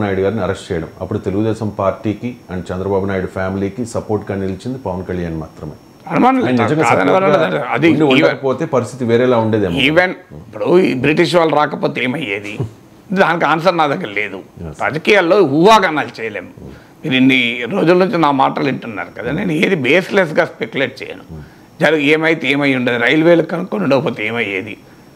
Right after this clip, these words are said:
Speaker 2: విమానాలు కనుక్కొని ఉండకపోతే ఏమయ్యేది, ఇప్పుడు మనం మైకులు లే-, కనుక్కొని ఉండకపోతే మన ప్రోగ్రాంలు ఉండేవి, వాటి ఆ ఆన్సర్లు ఉండవు. ఎప్పుడు కూడా రాజకీయాలు ఇది జరిగి ఉండకపోతే ఏమయ్యేది అన్నట్లు మనకు ఆన్సర్ ఉండదు. ఏమయ్యేది ఎవరికి తెలియదు,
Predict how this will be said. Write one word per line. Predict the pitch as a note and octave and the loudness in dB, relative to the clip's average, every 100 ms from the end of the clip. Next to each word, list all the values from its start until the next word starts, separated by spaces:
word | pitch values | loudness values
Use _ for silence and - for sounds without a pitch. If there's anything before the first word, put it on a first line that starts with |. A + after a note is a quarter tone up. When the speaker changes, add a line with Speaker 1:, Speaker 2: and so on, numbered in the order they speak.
| - B2 | -8 0
Speaker 2:
విమానాలు | D#3+ F#3+ F#3+ F#3+ - | 4 4 6 2 2
కనుక్కొని | C#3 C#3+ - D#3 | -2 -2 0 2
ఉండకపోతే | C#3 C#3 C3 G#2+ G#2+ | 2 2 -2 -4 -4
ఏమయ్యేది, | A#2+ G#2+ G2 G#2+ - - - - - - - | -4 -2 -4 -6 -12 -16 -20 -20 -20 -14 0
ఇప్పుడు | C#3+ D#3 | 2 4
మనం | D3 C3+ | 2 4
మైకులు | C#3+ F#3+ A3+ G3+ F3 | 4 2 4 4 6
లే-, | E3+ D3+ C#3+ | 6 2 0
కనుక్కొని | D3+ D#3 G3+ E3 | -2 2 4 6
ఉండకపోతే | E3+ F3 E3+ F3 D#3+ | 4 4 0 0 0
మన | C#3+ - | -2 -4
ప్రోగ్రాంలు | G#3+ E3 D3+ C3 | -4 2 2 0
ఉండేవి, | - C3+ C#3+ | -4 -2 0
వాటి | D3 - | 0 0
ఆ | - F#3 - - | 0 2 0 -2
ఆన్సర్లు | - - D4+ - | -6 -6 -6 -6
ఉండవు. | - - - - - - - | -6 -8 -12 -20 -20 -14 -8
ఎప్పుడు | C#3+ - C4+ | -2 4 4
కూడా | C4 A#3+ F3 | 6 6 6
రాజకీయాలు | F3 G3 G#3 F3+ F3 | 4 4 4 4 4
ఇది | D#3+ A3+ | 2 4
జరిగి | F#3+ B3 | 4 4
ఉండకపోతే | A#3+ A#3 F#3 F#3+ F3+ E3 | 4 2 2 2 4 4
ఏమయ్యేది | E3 E3+ D#3+ D#3 | 4 4 4 2
అన్నట్లు | C#3+ G#3 - D#3+ | 0 -2 -2 -4
మనకు | - A#2 | -2 -2
ఆన్సర్ | C#3+ - G#2+ | -2 -2 -6
ఉండదు. | F#2 F2+ - - - - - - C#3+ | -6 -12 -16 -20 -20 -20 -20 -4 2
ఏమయ్యేది | F#3+ G#3 F#3+ G3 F#3 G3+ F3+ | 4 4 4 4 4 4 6
ఎవరికి | C4 C4+ C3+ | 6 2 -2
తెలియదు, | F2+ F2+ | -6 -8